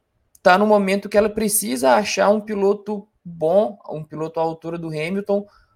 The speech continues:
pra poder entrar nesse barco. E aí, com passadas quatro corridas, você já apresenta um discurso completamente derrotado como esse, completamente pra baixo, você afasta qualquer possibilidade de algum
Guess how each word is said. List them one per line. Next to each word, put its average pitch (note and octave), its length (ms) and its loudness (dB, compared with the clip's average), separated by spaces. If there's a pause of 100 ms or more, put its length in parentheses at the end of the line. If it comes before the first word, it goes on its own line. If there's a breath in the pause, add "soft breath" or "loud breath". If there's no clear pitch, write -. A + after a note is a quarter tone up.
(140 soft breath)
pra F#3 160 4
poder G3+ 340 -2
entrar G3 340 0
nesse G3+ 220 -4
barco. E3+ 460 -2 (580 soft breath)
E E3+ 120 -2
aí, G3 500 -2 (200)
com G3 340 -2 (240)
passadas F3 460 -2
quatro G3 360 -2
corridas, F3+ 440 -6
você F3 280 -8
já E3+ 120 -6
apresenta E3 500 -8
um D#3+ 100 -12
discurso D#3 720 -14 (180)
completamente D#3 760 -6
derrotado C#3+ 640 -4
como C#3 260 -10
esse, D3+ 200 -8
completamente C#3+ 600 -6
pra C#3 160 0
baixo, C#3+ 400 0 (480 soft breath)
você D#3 260 -2
afasta F#3+ 520 4
qualquer G#3+ 320 2
possibilidade G3+ 800 -2
de F#3+ 100 0
algum F#3 340 -2